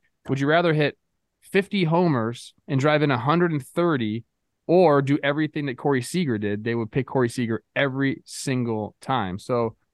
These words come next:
yeah, it was one of the best seasons of all time because you just can't do anything better than that.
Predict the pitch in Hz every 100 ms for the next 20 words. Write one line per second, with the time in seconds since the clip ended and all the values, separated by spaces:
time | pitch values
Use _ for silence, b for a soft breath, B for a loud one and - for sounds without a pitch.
0 | _ - 139 254 147 196 156 190 226 165
1 | 185 196 139 160 165 170 165 151 143 151
2 | 165 170 156 160 151 175 202 - 196 160
3 | 170 151 135 110 127 117 95 90 85